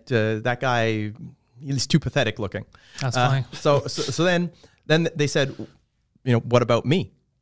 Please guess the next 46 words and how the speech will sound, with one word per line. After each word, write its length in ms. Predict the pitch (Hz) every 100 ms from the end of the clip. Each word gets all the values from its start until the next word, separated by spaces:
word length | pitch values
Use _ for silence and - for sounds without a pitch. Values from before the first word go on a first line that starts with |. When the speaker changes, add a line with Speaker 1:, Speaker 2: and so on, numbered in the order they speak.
| _ _
Speaker 1:
They 140 | 127
mentioned 320 | 123 131 123 139
me. 220 | 123 - _ _ _ -
Now, 220 | 131 120
Kidman 680 | - 240 226 196 127 139 151 _
knew 320 | 139 160 196 165
of 140 | 120
me 300 | 143 123 117
because 640 | 127 123 - 127 120 117 -
I 120 | 135
had 160 | 131 131
already 640 | 131 131 131 131 123 120
done 420 | - 131 131 135 -
a 60 | 117
week-long 400 | 131 135 123 113
tryout 340 | 139 127 120
in 80 | 110
Florida 400 | - 131 110 98
for 180 | - 107
Florida 260 | - 120 110
Championship 420 | 123 113 110 110
Wrestling. 380 | 113 113 101 - _ _ _ -
And 140 | 123
Kidman 400 | 117 175 160 139 -
really 320 | 123 147 139
took 120 | 131
a 40 | 123
liking 320 | 156 196 127
to 40 | 101
me. 120 | - _ _ _ _ _
And 120 | 123
so 280 | 120 135 127
they 40 | 123
said, 100 | 127
"What 100 | 131
about 200 | 120 113
him?" 200 | 180 98 - _ _ -
And 160 | 156
he 60 | 208
goes 240 | 226 220
into 140 | 214 196
this 180 | 190 -
speech 340 | - 202 -
now, 160 | 135 160
Zayn, 380 | 135 117 165 - _ _ _ _ _ -
Rami, 480 | - 123 110 131